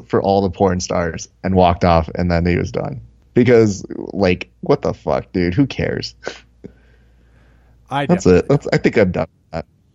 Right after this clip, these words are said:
Speaker 2: Yeah, that feels good. That feels covered. And, uh,
Speaker 1: Mm.
Speaker 2: there was also a mangled eye, but I did not see that part. You
Speaker 1: Yes, the Paul Daly fight, which was,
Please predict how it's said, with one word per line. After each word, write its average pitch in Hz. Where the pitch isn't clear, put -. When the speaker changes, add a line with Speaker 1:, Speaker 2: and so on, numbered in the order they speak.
Speaker 2:
Yeah, 156
that 180
feels 135
good. 101
That 180
feels -
covered. 120
And, 139
uh, 139
Speaker 1:
Mm. 92
Speaker 2:
there 139
was 139
also 139
a 127
mangled 127
eye, 101
but 113
I 104
did 107
not 101
see 107
that 98
part. 95
You 165
Speaker 1:
Yes, 156
the 131
Paul 151
Daly 131
fight, -
which 113
was, 104